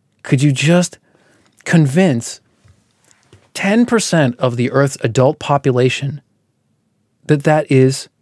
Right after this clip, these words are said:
a par-, that if you could find a way to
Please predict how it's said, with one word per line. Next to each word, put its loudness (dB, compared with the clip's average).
a 0
par-, 0
that 0
if -10
you -2
could -4
find -2
a 2
way -4
to -16